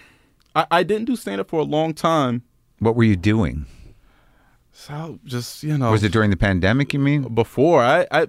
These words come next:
Speaker 1: after eight, I, I did, I was very happy with eight.
Speaker 2: Yeah.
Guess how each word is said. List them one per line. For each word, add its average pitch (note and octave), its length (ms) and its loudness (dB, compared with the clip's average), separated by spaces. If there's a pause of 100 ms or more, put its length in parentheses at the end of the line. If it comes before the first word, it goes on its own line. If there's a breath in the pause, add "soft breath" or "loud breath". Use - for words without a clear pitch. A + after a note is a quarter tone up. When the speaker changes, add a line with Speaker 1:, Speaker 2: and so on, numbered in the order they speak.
(100)
Speaker 1:
after G#3 540 0
eight, D#3 280 -2 (120)
I, C#3+ 160 0
I C#3+ 140 2
did, E3 300 0
I D3+ 100 4
was G3 240 -2
very D#3 280 -2
happy C#3 340 -4
with D3+ 180 -2
eight. D3 300 0 (160 soft breath)
Speaker 2:
Yeah. F2+ 280 2